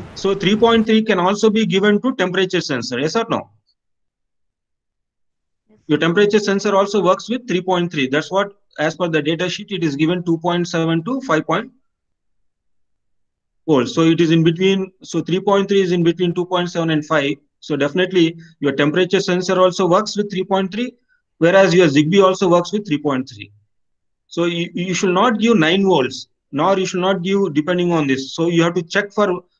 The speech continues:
which component requires how much energy resource, and you should not go beyond that particular maximum. Otherwise, your, uh, components will be blown out or you are going to fire it. So that will be a biggest problem. So you need to, before you power on this particular, you de-,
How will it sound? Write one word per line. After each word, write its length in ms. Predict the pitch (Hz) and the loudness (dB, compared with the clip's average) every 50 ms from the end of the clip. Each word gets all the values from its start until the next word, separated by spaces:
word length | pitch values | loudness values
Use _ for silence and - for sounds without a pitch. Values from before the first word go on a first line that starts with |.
| _ _ | _ _
which 280 | 143 214 214 - - | -2 -2 -2 -2 -2
component 680 | - 180 180 190 185 208 208 196 170 147 151 165 180 160 | 0 0 2 2 2 2 2 2 2 2 2 0 -2 -2
requires 500 | 165 156 165 156 - 180 180 185 185 - | -2 -2 -2 0 0 2 2 2 0 0
how 120 | - 151 160 | -2 0 0
much 360 | 165 180 185 175 175 170 - _ _ _ _ _ _ - | 0 0 -2 -4 -6 -14 -18 _ _ _ _ _ _ -4
energy 440 | 156 147 156 156 147 147 160 151 160 | 0 0 0 0 0 0 -2 -2 0
resource, 460 | 151 147 135 139 143 131 139 - 135 | -2 -2 -2 -2 0 0 0 -2 -2
and 240 | - - 165 175 180 | -4 -4 -4 -2 -2
you 80 | 175 170 | -2 -2
should 140 | - 175 | -2 -4
not 180 | 170 180 208 220 220 - _ _ _ _ _ _ _ _ _ _ _ _ _ _ _ _ - 127 | -2 -2 -2 -4 -4 -10 _ _ _ _ _ _ _ _ _ _ _ _ _ _ _ _ -4 0
go 280 | 151 196 226 220 - | 2 4 4 2 2
beyond 400 | 143 135 160 196 226 240 240 226 220 | 0 2 2 4 4 2 2 2 0
that 120 | - 214 | -2 -2
particular 400 | - 180 160 165 160 170 214 226 - | -2 -4 -4 -2 -4 -4 -4 -4 -4
maximum. 520 | 185 151 151 160 156 139 143 165 202 202 - _ _ _ _ _ _ _ _ _ - | -2 -2 0 0 -2 -2 -4 -8 -8 -8 -12 _ _ _ _ _ _ _ _ _ -4
Otherwise, 560 | 151 160 185 190 185 170 170 175 170 - - _ _ _ | -4 -2 0 2 2 2 2 2 0 -4 -10 _ _ _
your, 320 | 160 147 160 160 147 151 | 2 4 4 4 4 2
uh, 200 | 147 139 139 139 139 - | 2 2 2 0 -2 -6
components 580 | - 156 160 165 165 175 170 165 165 165 160 | -4 -4 -4 -2 -2 0 0 0 -2 -2 -4
will 80 | 160 143 | -6 -4
be 140 | 156 202 175 | -4 -4 -4
blown 320 | 131 131 139 143 139 139 | -2 -2 -2 0 0 0
out 180 | 131 131 131 - _ | 0 -2 -2 -4 _
or 180 | 135 135 135 | -6 -4 -2
you 80 | 139 135 | -2 -2
are 60 | 131 | -2
going 180 | 131 135 135 131 | -2 -2 -2 -2
to 80 | 127 | -4
fire 300 | 123 - - 143 127 120 | -6 -4 -2 -2 0 0
it. 80 | 110 107 110 - _ _ _ _ | -2 -6 -10 -18 _ _ _ _
So 120 | - - 139 | -12 -10 -2
that 180 | 131 143 147 143 | 0 0 0 0
will 100 | 151 147 | 0 0
be 80 | 147 | 0
a 60 | 160 147 | 0 0
biggest 400 | 127 131 127 147 151 147 - - | 0 0 0 0 -2 -2 -6 -4
problem. 400 | 131 135 135 131 113 90 - _ _ _ _ _ _ _ - - | -4 -2 -2 -2 -6 -8 -10 _ _ _ _ _ _ _ -16 -4
So 140 | - 156 | 0 2
you 140 | 151 147 151 | 4 6 6
need 160 | 160 185 196 - | 6 4 2 0
to, 40 | 208 | 2
before 360 | 160 156 170 165 208 214 208 | 2 2 2 4 2 2 2
you 100 | 208 202 | 2 0
power 300 | 202 180 160 165 185 196 | 2 2 2 4 4 4
on 180 | 202 208 208 185 | 4 4 4 2
this 160 | 170 185 180 | 0 -2 0
particular, 340 | - 175 165 165 160 170 160 156 | -2 -2 -2 0 -2 0 0 2
you 400 | 151 156 156 156 156 147 139 131 | 4 4 4 4 4 2 0 -2
de-, 180 | - 139 147 | -2 -4 -4